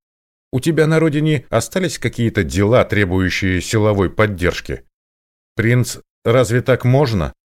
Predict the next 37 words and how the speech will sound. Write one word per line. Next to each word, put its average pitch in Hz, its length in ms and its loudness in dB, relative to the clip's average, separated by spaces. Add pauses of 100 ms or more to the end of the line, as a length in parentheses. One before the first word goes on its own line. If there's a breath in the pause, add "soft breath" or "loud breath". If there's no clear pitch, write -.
(100)
Девушки 135 400 2
не 139 180 4
любят 151 340 2
мужчин, 151 380 0
ломающих 110 680 2
романтику», 87 800 0
укоризненно 82 680 -2
произнесла 85 580 -4
хозяйка. 78 540 -2 (720)
«Мои 139 340 0
сами 139 380 0
ее 117 280 2
сломают», 95 800 0
я 76 200 0
вздохнул. 76 560 -6 (320)
«Об 110 180 -2
колено. 85 560 0 (640)
Но 113 240 0
вообще-то 127 460 0
я 127 120 2
хотел 131 360 0
бы 120 180 0
откровенности. 104 960 -2 (260)
Для 110 280 2
шуток 143 400 -4
есть 131 260 -2
свое 135 420 2
время, 90 380 2
а 92 60 0
тут, - 340 -4
как 95 220 -4
я 90 80 -2
понимаю, 92 460 0
серьезное 113 600 2
дело, 78 300 -2
так - 280 -2
ведь?» 76 300 -8